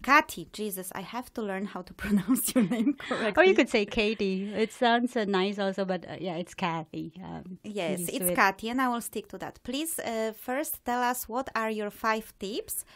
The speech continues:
Speaker 1: and then we will dig into them deeper. So what would be the headlines of your five tips to become a better networker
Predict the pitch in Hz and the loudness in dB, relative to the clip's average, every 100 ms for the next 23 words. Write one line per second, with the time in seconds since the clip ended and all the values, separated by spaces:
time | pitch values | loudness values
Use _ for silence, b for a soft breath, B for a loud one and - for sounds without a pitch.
0 | b 233 240 277 294 262 247 233 240 247 | b -4 2 4 4 4 0 -2 -4 -6
1 | - 220 220 208 185 190 180 160 - - | -6 -8 -6 -6 -6 -6 -8 -10 -12 -10
2 | - 214 226 277 285 262 220 226 208 208 | -6 -2 0 0 0 -4 -4 -4 -4 -2
3 | 247 226 214 214 220 - 202 190 196 226 | -2 -2 -2 -4 -6 -6 -4 -6 -4 -2
4 | 262 - 233 - - 190 208 214 202 180 | -2 -4 -10 -10 -10 -8 -6 -4 -2 -2
5 | 151 233 311 311 285 285 220 202 208 214 | 0 0 2 2 0 0 -4 -4 -4 -6